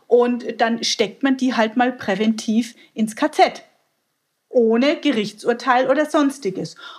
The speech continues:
Und dann war man natürlich auch, ähm, involviert an die Verfolgung der, der Sinti und Roma. Und dann muss man auch sehen, dass Kripo-Beamte natürlich auch in die besetzten, ähm, Gebiete abkommandiert wurden. Und ja, was haben sie da gemacht?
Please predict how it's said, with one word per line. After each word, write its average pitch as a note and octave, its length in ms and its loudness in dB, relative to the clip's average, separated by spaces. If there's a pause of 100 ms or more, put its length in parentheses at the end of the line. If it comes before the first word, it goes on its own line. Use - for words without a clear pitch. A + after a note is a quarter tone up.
Und A3+ 260 0
dann A3 340 0
war C4+ 200 4
man C#4+ 180 0
natürlich D4 640 -2
auch, B3 460 2
ähm, B3+ 320 0
involviert B3+ 800 2
an A3 120 2
die A3 100 -2
Verfolgung G3+ 760 2 (880)
der, F#3+ 380 4
der G#3 140 0
Sinti A3 400 -2
und F#3 240 -6
Roma. G3 440 0
Und A#3+ 200 0
dann F#3 220 2
muss A#3+ 160 0
man D4 160 2
auch C#4+ 220 0
sehen, D#4+ 260 -2 (320)
dass A3+ 220 2
Kripo-Beamte A#3+ 880 0 (240)
natürlich B3+ 560 0
auch - 240 -2
in B3 160 2
die B3+ 80 0
besetzten, C4 880 0 (140)
ähm, B3+ 480 2 (180)
Gebiete E4 500 0
abkommandiert F#3+ 880 -2
wurden. F3 360 -2
Und G3+ 340 -8
ja, F#3+ 180 0
was G3 200 0
haben G#3+ 140 2
sie A3+ 120 -2
da A3+ 140 4
gemacht? C#4+ 420 2